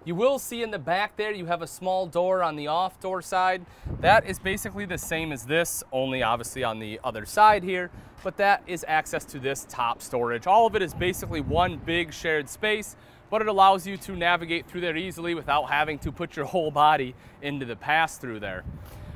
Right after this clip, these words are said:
Uh, if we take a look at the entryway, you will see you have three foldable steps,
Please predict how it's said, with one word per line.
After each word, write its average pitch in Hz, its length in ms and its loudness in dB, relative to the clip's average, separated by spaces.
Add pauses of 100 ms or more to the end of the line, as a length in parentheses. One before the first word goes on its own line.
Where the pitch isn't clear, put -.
(100)
Uh, 170 200 6
if - 80 -16
we 190 60 -8
take 277 220 2
a 240 40 2
look 240 180 2
at - 100 -8
the 214 100 0
entryway, 240 480 4
you 208 140 0
will 202 140 4
see 208 180 -8
you 202 100 0
have 180 160 2
three 208 380 -6
foldable 190 500 0
steps, - 540 2